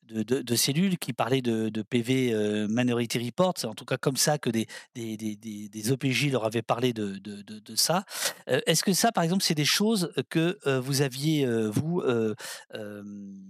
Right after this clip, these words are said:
en tête, que vous, dont vous aviez conscience avant votre arrestation, heu, l'autre jour, heu, dans Paris ?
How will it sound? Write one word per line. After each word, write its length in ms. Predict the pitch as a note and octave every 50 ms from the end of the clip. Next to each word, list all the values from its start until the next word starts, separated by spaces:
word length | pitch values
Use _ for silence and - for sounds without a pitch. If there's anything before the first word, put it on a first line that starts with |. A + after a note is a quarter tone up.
| G#2 - - _
en 120 | - B2+ A#2+
tête, 400 | - - E3 F#3+ G#3 - - C#3+ C3+ B2+ B2 _ _ _ _ _ _
que 100 | - C3+
vous, 300 | A#2+ A#2+ B2+ C3 D3 -
dont 160 | C3 B2+ C3+
vous 160 | C#3+ C#3 C#3+
aviez 200 | D#3 C#3+ C#3+ D3+ -
conscience 520 | - F#3 E3 - - G3 G3+ G#3 - - -
avant 480 | - D3+ D#3 C#3+ E3 F#3 G3+ G#3+ - _ -
votre 280 | C3+ C#3+ D#3+ - -
arrestation, 720 | D#3 C#3+ C#3 C3+ - - B2 - - - C#3+ D3+ E3+ F#3+ - - - - - _ -
heu, 80 | A#2+ A#2
l'autre 300 | B2 C#3+ C#3+ - C3+ B2
jour, 280 | B2 D#3 E3+ D3+ C#3+ B2
heu, 120 | C3 A#2+ A2+
dans 160 | A2+ C#3 B2
Paris ? 300 | - B2 F2+ G2 G2 -